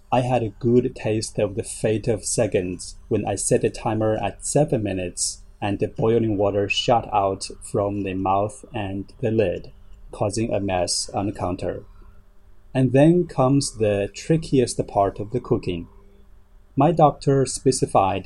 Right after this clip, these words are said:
that the heat should be at such a level that the water is just discernibly boiling, like the motion of a lake surface under the gentlest breeze. Problem is,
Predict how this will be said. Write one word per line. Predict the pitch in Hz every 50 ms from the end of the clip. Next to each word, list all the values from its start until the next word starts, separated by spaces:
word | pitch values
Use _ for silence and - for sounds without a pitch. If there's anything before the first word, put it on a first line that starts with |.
| 101 98 101
that | 101 95 98 95 -
the | 98 87 87
heat | - - - - 135 135 120 101 95 - - - - - - - - -
should | - - 127 117 107 98
be | - 110 110
at | 107 104 98 -
such | - - - - 123 123 131 131 - - -
a | 120 117
level | 120 117 117 110 107 - 98 95 92 98
that | 101 104 107 104 98 -
the | 110 101
water | 98 95 101 98 95 95 101 101 104
is | 107 113 101 98 - - - -
just | - - 123 135 151 - - - 143 - -
discernibly | 117 98 - - - - 131 123 127 131 123 - 120 101 95 95 95
boiling, | - - 107 95 90 92 87 87 85 85 87 - - - - - - - -
like | 113 107 110 113 - -
the | 131
motion | 117 110 107 101 101 101 - - 107 101 -
of | - 101 - 104
a | 98
lake | 95 95 98 95 92 92 92 - - -
surface | - - - - 98 95 - 110 95 92 - - - - - -
under | 120 110 110 101 107 104
the | 95 104 92
gentlest | 90 - - - 110 104 107 - 117 104 101 101 98 - - - - -
breeze. | 117 104 101 98 95 92 92 90 87 98 101 - - - - - - - - - - - - - -
Problem | - - 147 147 160 180 185 185 160
is, | 131 110 104 107 104 - - - -